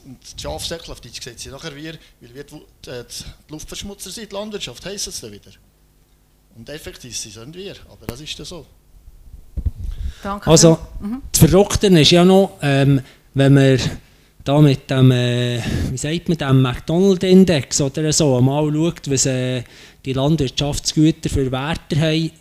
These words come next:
Speaker 3: und so, dann sieht man eigentlich, dass wir in der Schweizer Landwirtschaft extrem effizient sind und eigentlich im Preis extrem konkurrenzfähig sind. Es sind einfach die Währungsunterschiede von Land zu Land, die uns dermassen das Leben schwer machen da hier.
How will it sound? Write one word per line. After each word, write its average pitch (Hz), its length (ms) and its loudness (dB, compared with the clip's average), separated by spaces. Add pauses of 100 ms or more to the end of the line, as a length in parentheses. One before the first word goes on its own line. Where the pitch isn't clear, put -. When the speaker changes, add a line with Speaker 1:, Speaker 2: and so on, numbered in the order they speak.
(120)
Speaker 3:
und 151 240 0
so, 151 240 2 (400)
dann 165 160 -2
sieht 139 380 -2
man 143 80 2
eigentlich, 147 340 -2
dass - 240 -2
wir 151 220 2
in - 80 -20
der 127 80 -6
Schweizer 143 420 -4
Landwirtschaft 139 800 -4
extrem 151 680 -2
effizient 175 880 -2
sind 131 280 -2 (200)
und 131 300 -2
eigentlich 135 380 -4 (120)
im 120 100 0
Preis 131 480 -6
extrem 139 560 -2
konkurrenzfähig 175 1120 -4
sind. 180 280 0 (280)
Es - 160 2
sind 123 100 0
einfach 143 340 0 (380)
die 131 120 -4
Währungsunterschiede 214 1200 2
von 131 180 -2
Land 147 300 0
zu 135 100 0
Land, 131 300 -2
die 123 60 -4
uns 113 220 -6
dermassen 131 600 -4
das - 80 -16
Leben 160 260 -6
schwer 180 320 -4
machen 185 400 -2
da 185 140 -8
hier. 180 240 -2